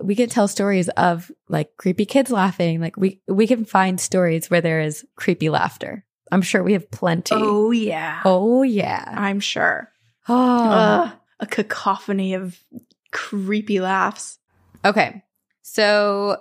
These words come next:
Speaker 1: I did not go with dreams. I went with
Speaker 2: That's okay.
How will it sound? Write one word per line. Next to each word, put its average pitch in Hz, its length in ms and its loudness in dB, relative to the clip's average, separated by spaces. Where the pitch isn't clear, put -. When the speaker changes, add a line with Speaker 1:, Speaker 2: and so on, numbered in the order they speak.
Speaker 1:
I 214 180 4
did 294 140 0
not 202 280 2
go 185 140 0
with 175 240 -4
dreams. 156 680 -8
I 196 160 2
went 202 240 -2
with 151 500 -4
Speaker 2:
That's - 240 2
okay. - 400 0